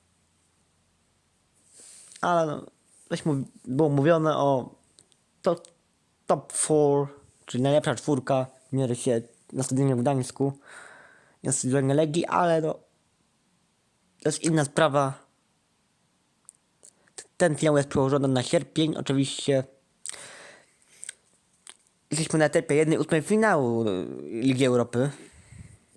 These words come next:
więc to się jeszcze wszystko nie, nie rozstrzygło. A, y,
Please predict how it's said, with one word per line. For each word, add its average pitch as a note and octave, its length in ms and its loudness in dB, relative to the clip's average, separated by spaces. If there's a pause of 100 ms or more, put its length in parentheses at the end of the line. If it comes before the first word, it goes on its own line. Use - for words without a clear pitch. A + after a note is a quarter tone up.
(640)
więc C3 260 -10
to C#3+ 100 -6
się C#3 140 -2
jeszcze C3+ 240 -2
wszystko - 260 -2
nie, D3 140 2
nie D#3 160 4
rozstrzygło. C#3 720 0 (4000)
A, G3 280 0
y, - 80 -6